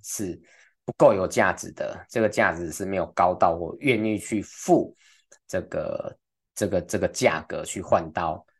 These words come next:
这个效用的。对，那当然有时候会介在中间，就是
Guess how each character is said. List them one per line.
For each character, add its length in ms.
这 140
个 260
效 320
用 300
的。 160
对， 160
那 140
当 240
然 100
有 120
时 120
候 120
会 180
介 200
在 200
中 240
间， 220
就 100
是 240